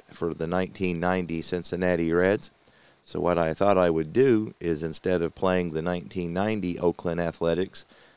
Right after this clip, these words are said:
we would have them play the nineteen seventy-three Oakland Athletics.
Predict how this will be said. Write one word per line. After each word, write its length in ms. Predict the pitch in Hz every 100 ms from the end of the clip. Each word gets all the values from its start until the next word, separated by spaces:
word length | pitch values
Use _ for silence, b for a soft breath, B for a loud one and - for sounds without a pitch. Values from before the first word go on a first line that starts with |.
| b
we 160 | - 80
would 160 | 80 82
have 280 | 87 85
them 180 | 87 85
play 220 | - 90
the 120 | 85 82
nineteen 460 | 85 87 - 85
seventy-three 920 | 85 90 85 85 80 80 - 113 110
Oakland 440 | - 82 - 82 80
Athletics. 640 | 78 - 73 80 - -